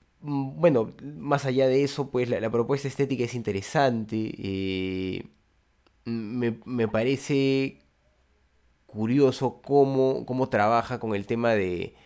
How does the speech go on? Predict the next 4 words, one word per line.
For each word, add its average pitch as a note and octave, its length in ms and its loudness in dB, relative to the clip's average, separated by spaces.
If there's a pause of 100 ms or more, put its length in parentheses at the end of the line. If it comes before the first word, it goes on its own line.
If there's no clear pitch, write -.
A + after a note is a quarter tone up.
(260)
del, F#2+ 760 -4 (340)
del G2+ 240 -4
poder, A2+ 540 2
eh, G2+ 680 -4